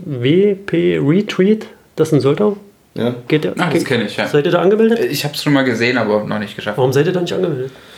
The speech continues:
Speaker 3: Ah,
Speaker 2: Du
Speaker 1: Das
Speaker 2: stellst
Speaker 1: findet
Speaker 2: immer
Speaker 1: jetzt
Speaker 2: Fragen.
Speaker 1: statt bei, bei
Speaker 3: äh, also,
Speaker 1: Soltau.
Speaker 3: also
Speaker 2: Jetzt
Speaker 3: ich
Speaker 2: los?
Speaker 3: mache jetzt seit einem Jahr das Gutenberg-Ding und seitdem habe ich Lust auf WordPress wieder so richtig.
Speaker 1: Okay.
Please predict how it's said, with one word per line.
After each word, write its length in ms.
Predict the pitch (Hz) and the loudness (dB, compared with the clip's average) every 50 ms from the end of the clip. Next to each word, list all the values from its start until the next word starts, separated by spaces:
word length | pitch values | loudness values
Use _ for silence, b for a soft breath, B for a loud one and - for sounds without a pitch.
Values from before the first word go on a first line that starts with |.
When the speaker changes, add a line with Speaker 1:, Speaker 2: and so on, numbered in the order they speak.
| B B B B B B B - - - - - 147 - | B B B B B B B -16 -14 -12 -12 -12 -10 -8
Speaker 3:
Ah, 260 | - - 117 120 - - - 76 - - | -6 -4 -2 -2 -2 -4 -8 -10 -12 -10
Speaker 2:
Du 60 | - 113 | -10 -8
Speaker 1:
Das 60 | - | -6
Speaker 2:
stellst 200 | - 156 - - | -4 -4 -2 0
Speaker 1:
findet 220 | 175 - - - | 0 0 2 0
Speaker 2:
immer 100 | 147 165 | 0 0
Speaker 1:
jetzt 80 | - 127 | 0 0
Speaker 2:
Fragen. 200 | 123 196 208 208 | 0 0 0 -2
Speaker 1:
statt 160 | - - - | -4 -8 -6
bei, 220 | - 165 156 170 - - | -4 -2 -2 -2 -2 -4
bei 80 | - 160 147 156 | -4 -4 -4 -2
Speaker 3:
äh, 160 | 156 147 - - | -2 -4 -4 -4
also, 140 | 143 135 165 | -2 -2 -2
Speaker 1:
Soltau. 200 | 180 - 156 143 | -2 -2 0 0
Speaker 3:
also 200 | 123 143 143 147 | 2 2 2 2
Speaker 2:
Jetzt 140 | 139 135 - | 2 0 0
Speaker 3:
ich 100 | 135 139 | 0 2
Speaker 2:
los? 80 | 147 139 | 2 2
Speaker 3:
mache 160 | 139 156 165 | 2 2 2
jetzt 100 | 160 156 | 2 2
seit 140 | 131 123 117 | 0 0 0
einem 180 | 123 113 104 101 | 0 0 0 0
Jahr 200 | 113 120 143 143 | 2 0 2 2
das 200 | 131 120 120 - | 0 -2 -2 -4
Gutenberg-Ding 640 | - 143 139 139 131 113 113 113 110 - 117 117 | -4 -2 -2 0 0 0 0 0 0 -2 -2 -2
und 100 | 117 113 | -2 -2
seitdem 340 | 107 110 107 107 - 113 120 117 | -2 -2 -2 0 -2 -2 -2 -2
habe 140 | 107 107 | -4 -4
ich 100 | 104 104 | -6 -6
Lust 240 | 117 127 123 123 - | -4 -6 -4 -4 -6
auf 160 | - - - | -8 -4 -2
WordPress 400 | 107 110 107 - - - 104 - | -2 -2 -2 -2 -6 -8 -8 -6
wieder 180 | 110 107 98 95 | -6 -6 -6 -6
so 120 | 98 - | -8 -10
richtig. 420 | 101 - - - - - - - - - 208 | -12 -14 -16 -18 -18 -18 -20 -20 -16 -12 -12
Speaker 1:
Okay. 300 | 165 113 - - 113 | -12 -12 -12 -12 -12